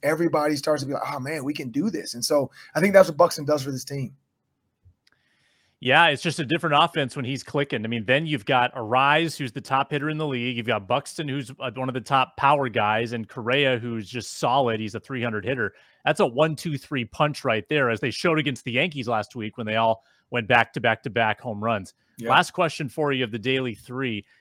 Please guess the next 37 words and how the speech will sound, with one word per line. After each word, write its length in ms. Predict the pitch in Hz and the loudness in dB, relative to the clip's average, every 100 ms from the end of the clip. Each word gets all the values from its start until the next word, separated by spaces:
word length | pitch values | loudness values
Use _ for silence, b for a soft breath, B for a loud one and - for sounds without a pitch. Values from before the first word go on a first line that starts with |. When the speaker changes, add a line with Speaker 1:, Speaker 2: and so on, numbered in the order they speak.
| b | b
Speaker 2:
Haven't 260 | 185 285 233 | 0 0 2
talked 280 | 190 202 214 | 4 4 4
a 40 | |
lot 180 | 196 175 | 4 4
of 80 | 120 | 2
Lynx 300 | 135 165 - | -2 -6 -4
this 240 | 180 - | -4 -2
year, 180 | 196 185 | -2 -2
and 100 | 135 | -2
part 160 | 185 | -2
of 40 | 202 | 0
the 100 | 143 | -2
reason 300 | 143 165 151 | -4 -4 -8
is 100 | 101 | -8
because 320 | 123 135 107 | -6 -4 -4
they've 160 | 120 185 | -4 -4
been 140 | 220 | -6
struggling 580 | - - 151 165 175 135 | -10 0 0 2 -2 -4
mightily. 540 | 117 123 139 110 101 | -2 0 0 -4 -4
They 160 | 104 170 | -2 0
are 100 | 175 | 2
actually 540 | 147 147 - 123 107 - | 2 2 -6 -10 -10 -12
three 280 | 139 170 | -8 -6
and 120 | 202 156 | -2 0
eleven. 480 | 123 131 110 101 - _ _ _ | 2 2 2 -4 -10 _ _ _
That 100 | 143 | -8
is 140 | 214 160 | -6 -4
the 120 | 135 | -6
worst 500 | 113 127 175 - 123 | -4 -6 -6 -8 -10
record 420 | 123 - 165 131 | -8 -6 -6 -4
in 80 | 120 | -6
the 80 | 101 | -4
W 400 | 120 123 147 151 | -4 -4 -4 -4
N 160 | 143 143 | -4 -4
B 180 | 131 123 | -2 0
A, 160 | 143 | 0
Ron. 400 | 139 113 107 104 | 0 0 0 -2